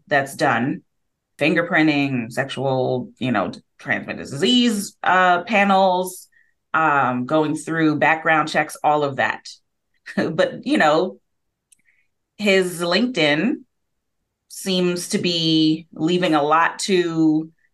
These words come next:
uh, a lot of things to question when you go to The Bachelor and the information that's ab-,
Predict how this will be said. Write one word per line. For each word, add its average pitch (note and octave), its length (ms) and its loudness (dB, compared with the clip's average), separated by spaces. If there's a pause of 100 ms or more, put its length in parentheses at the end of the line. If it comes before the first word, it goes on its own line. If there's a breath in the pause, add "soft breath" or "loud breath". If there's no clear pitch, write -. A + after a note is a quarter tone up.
(480)
uh, D#3 300 2
a F#3 80 4
lot A#3+ 200 4
of C4 80 -6
things A#3+ 200 2
to A#3 100 -2
question F#3+ 720 -2 (240)
when E3 380 0
you D#3+ 240 2
go E3 240 0
to D3+ 640 -2 (600)
The D#3+ 140 -2
Bachelor D3+ 680 2
and D3 200 0
the C#3 120 -2
information D#3 540 -2
that's C3 180 -2
ab-, B2+ 180 -4